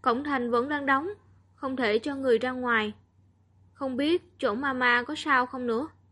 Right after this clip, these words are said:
Chắc hắn có cách liên lạc với ngoại thành chứ. Ở Điền Trang rất an toàn, không cần lo.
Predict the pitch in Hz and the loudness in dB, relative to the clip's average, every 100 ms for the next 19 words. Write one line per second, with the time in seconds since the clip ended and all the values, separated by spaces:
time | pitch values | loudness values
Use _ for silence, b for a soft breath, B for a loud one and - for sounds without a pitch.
0 | _ _ _ _ _ _ _ _ _ _ | _ _ _ _ _ _ _ _ _ _
1 | _ _ 269 254 254 233 302 262 254 269 | _ _ -4 -2 -2 -2 -2 -2 0 -2
2 | 269 233 220 202 185 269 285 233 196 220 | -2 -2 0 0 -2 -8 -6 -4 -4 -4
3 | 202 202 277 311 - - _ _ _ _ | -2 -2 -4 -6 -8 -20 _ _ _ _
4 | _ _ _ _ _ _ _ - 214 214 | _ _ _ _ _ _ _ -2 2 4
5 | 214 196 220 220 220 269 226 214 214 202 | 2 0 -2 -4 -4 -6 -6 -4 -4 -4
6 | 190 - _ _ - 226 208 202 214 233 | -6 -16 _ _ -8 -6 -4 0 2 2